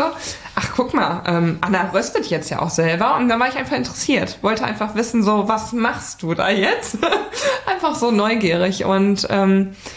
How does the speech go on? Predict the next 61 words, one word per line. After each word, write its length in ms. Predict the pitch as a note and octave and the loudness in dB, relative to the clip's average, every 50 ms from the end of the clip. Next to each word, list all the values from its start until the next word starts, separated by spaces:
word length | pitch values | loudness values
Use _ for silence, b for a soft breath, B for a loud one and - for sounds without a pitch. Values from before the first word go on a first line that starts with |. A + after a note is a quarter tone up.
| B B B B B - | B B B B B 0
ja, 120 | A3+ G3 | 0 2
da 160 | E3+ E3+ E3+ F3 | 2 0 0 0
war 120 | G#3 G3+ | 0 0
ja 120 | F3+ F3+ F3+ | 0 0 -2
grad 260 | F3 - F#3+ F#3+ - | -2 -2 -2 -2 -2
auch 120 | F#3+ F#3 F#3 | -2 -2 -2
richtig 280 | F3+ F3+ - F#3+ F#3+ | -2 -2 -2 -2 -2
Corona-Hochzeit 1120 | - - F3+ E3 F3 F3+ E3+ E3 D#3+ F#3 A#3 A3 - - - - - D#3+ - - - - | -2 -2 0 2 2 2 2 4 4 4 2 2 0 -6 -4 -4 -4 -4 -4 -6 -6 -4
noch. 300 | F3 D#3+ D#3 E3+ - - | -2 -2 -2 -4 -4 -6
Und, 460 | - - E3 E3 D#3+ E3 F3 E3+ - - | -4 -2 0 0 2 2 2 0 0 -2
ähm, 440 | D#3+ E3 E3 D#3+ E3 E3 E3 F3 F3 - | 0 0 2 4 4 4 4 2 2 0
ihr 200 | - F3 F3 E3+ | 0 0 2 2
habt 180 | F3+ F3+ F3 - | 0 -2 -2 -2
dann 340 | E3+ E3+ E3 E3 E3+ E3+ E3+ | -2 0 2 2 2 2 2
ein 140 | E3 E3 - | 0 0 0
Online-Cupping 680 | - F#3 G3 G#3 A3 A3+ - - A#3 C#4 C4 A#3+ B3+ | 2 2 2 0 0 0 -2 -2 -2 0 0 0 0
angeboten, 680 | - B3+ B3+ C4 C4 A#3 B3 C4 C4+ C4+ C4+ C4 C4+ C4 - | 0 0 0 0 2 2 2 0 0 0 0 2 2 2 2
ähm, 300 | B3+ B3 B3 B3 B3+ B3+ | 2 2 2 2 0 0
Gio 240 | - - B3+ B3+ B3 A#3+ | 0 0 2 2 2 2
und 220 | B3+ A#3+ A#3 A3+ | 2 2 2 2
du. 200 | C4+ B3+ D4 D#4 B B B B B B B B B B B B - | 0 0 -2 -2 B B B B B B B B B B B B -2
Ja, 100 | - - | 0 0
und 60 | F#3 | 2
dann 140 | F3 E3+ E3+ | 0 0 -2
habe 100 | E3 D#3 | -4 -4
ich 100 | D#3 - | -4 -2
mir 100 | F3+ E3 | -2 -2
das 200 | D#3 D#3+ D#3+ - | 0 -2 -4 -4
Probierset 560 | - - D#3 - D#3 D#3+ D#3+ - E3 D3+ - | -4 -4 -2 0 0 0 0 0 -2 -2 -2
nach 160 | D#3 D3 - D#3 | -4 -4 -2 0
Hause 220 | C#3 D3 D3+ F3+ | 0 0 0 0
bestellt 460 | F3+ A3 - - - A#3+ C#4+ E4+ - | 0 -2 -2 -2 -2 -2 0 0 0
mit 180 | A3 G3 - - | 0 0 2 0
einer 120 | D#3+ E3 | -2 -2
Handmühle, 560 | D#3+ D#3 D#3 - G3+ G#3+ C4 C4+ C4+ D4 D#4+ | -2 -2 0 4 4 4 6 6 4 2 2
weil 160 | G3 F2 G2+ C#3+ | 0 0 0 0
das 240 | C#3+ F3 - - | 0 0 0 0
Setting 300 | - E3 - F3 F3 E3 | -2 0 2 2 2 2
war 120 | D#3 D#3+ D#3+ | 2 0 0
ja, 240 | D#3+ E3 D#3+ D3+ D#3 | 0 -2 -2 -4 -4
gab's 280 | D3+ - D3+ E3+ - - | -4 -4 -6 -4 -4 -4
ja 60 | - | -6
einfach 200 | - E3+ - - | -6 -6 -8 -6
noch 180 | E3 E3+ E3 E3 | -6 -6 -6 -4
gar 180 | - D3+ D#3 | -4 -2 0
nicht. 300 | E3+ F#3+ A#3+ C#4+ - - | 2 0 0 0 -2 -2
Aber 380 | F#3 G3 G3 F#3+ G#3 G3+ G3+ - | 0 2 2 2 2 0 -2 -2
ja, 140 | - G#3 - | -2 -2 -2
ich 120 | C#3+ - - | -2 0 0
wollte 200 | F3+ G3+ G3 - | 0 0 0 0
einfach 260 | F#3+ G#3 G3+ G3 F#3 F#3 | -2 0 0 0 0 0
wissen, 240 | G#3+ G#3+ A#3 A3 G3+ | 0 2 2 2 2
so, 120 | G#3 F#3+ E3 | 4 2 2
was 160 | A3 A#3+ - | 0 -2 -2
steckt 280 | - G#3 G#3+ G#3+ - | -2 -4 -4 0 0
jetzt 220 | G#3 G3 G3 - - | 0 0 2 0 0
dahinter, 400 | F3+ G3 A3+ A3+ - - G3 F#3+ | 0 2 2 2 2 2 2 2
Giovanna? 560 | F3+ G#3 F#3+ E3 F3+ F#3+ A3+ A3+ E3 D3 D#3 | 4 2 2 2 2 0 0 0 0 -2 -2
Also 340 | - E3+ E3+ F3+ F#3+ F#3+ E3+ | -2 -2 0 2 2 2 2
was, 320 | F3 G3 G3+ - - - | 0 0 -2 -2 -2 0
ähm, 400 | G#3+ G#3 G3+ G3+ G#3 B3 D4 - | 0 2 4 4 4 2 2 -2